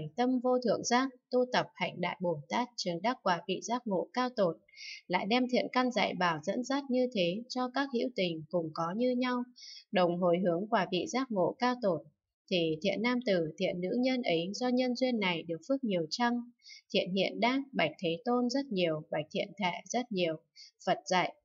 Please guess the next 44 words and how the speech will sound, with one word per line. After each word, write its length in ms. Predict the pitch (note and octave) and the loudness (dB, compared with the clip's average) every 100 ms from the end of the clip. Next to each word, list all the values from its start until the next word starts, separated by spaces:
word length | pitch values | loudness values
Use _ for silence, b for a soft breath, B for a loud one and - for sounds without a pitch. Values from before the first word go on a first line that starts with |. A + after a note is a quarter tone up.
| _ _ _ | _ _ _
này 300 | G3 F3+ D#3+ - | 0 2 0 0
thiện 200 | G3 F3+ | -2 0
hiện, 260 | F#3+ F3+ G#3+ | 2 0 0
nếu 360 | F3+ F3+ B3 B3+ | 2 2 2 0
thiện 200 | A3+ G#3 | -2 0
nam 180 | B3+ B3 | 0 0
tử, 280 | B3 F3 D#3 | 2 2 0
thiện 240 | - F3+ F3+ | -2 -4 -2
nữ 80 | F#3+ B3 | -2 0
nhân 240 | B3+ B3 | 0 0
nào 280 | G#3+ F3+ E3 | 2 2 0
ở 140 | - D3+ | -2 -6
giữa 240 | D3+ F#3+ G#3+ | -2 -2 0
đại 200 | F#3 G3 | 0 -2
chúng 340 | - E3 F#3 A3+ | -4 -4 -6 -2
tuyên 180 | A#3+ A#3+ | 0 2
thuyết 160 | C#4 C#4 | 0 0
bát 220 | C4 B3+ | -2 -2
nhã 240 | A#3 B3+ | -2 -2
ba 160 | A#3+ A#3+ | 0 2
la 220 | A#3+ A#3+ | 2 2
mật 200 | G3+ E3 - | 0 -2 0
đa 160 | A#3 A#3+ - | 0 0 0
sâu 140 | B3 | -4
xa 240 | - B3 | -2 -2
như 200 | B3 A#3+ A#3+ | 0 0 0
thế, 200 | G3+ E3 F#3+ - B B B - | 0 -2 -4 -12 B B B 0
phân 180 | B3 | 0
bố 160 | F#3+ E3 E3+ | 2 0 0
sắp 120 | C4 G3 | -4 0
đặt, 200 | F#3 - - | -2 -2 -4
phân 160 | B3+ | -2
biệt 180 | A3 E3 D3+ | 2 0 0
khai 180 | A#3+ B3 B3 | -4 -4 0
thị, 180 | G3 E3+ - | -2 -2 -4
làm 260 | E3+ D#3 D3 | -4 -4 -4
cho 140 | A#3 | -4
dễ 180 | A3 B3+ | -2 -2
hiểu, 320 | A#3 G3 D3+ D3 B B B _ | 0 0 0 -6 B B B _
và 140 | E3+ | -2
an 220 | - A3+ A#3+ | 2 2 0
trụ 240 | A#3+ D#3 E3+ | 0 0 0
vững 140 | A3 | -2
chắc 200 | A#3+ C4+ | -2 -4